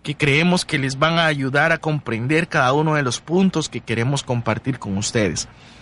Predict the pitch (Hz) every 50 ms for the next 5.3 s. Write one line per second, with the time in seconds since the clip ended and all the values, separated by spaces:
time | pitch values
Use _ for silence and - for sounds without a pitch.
0 | - - - - - - 160 151 160 175 185 196 196 196 - 202 180 - - 202
1 | 185 196 233 240 226 180 147 139 127 - 131 113 113 - - 120 120 113 - -
2 | 151 151 147 139 - 170 175 190 208 202 202 185 151 165 170 160 143 - 151 -
3 | 139 135 131 127 123 - - 175 170 160 - 165 156 - 170 165 165 175 175 170
4 | 160 156 147 147 131 - 180 170 160 165 170 165 - - - 190 180 185 185 190
5 | 208 208 190 156 - 120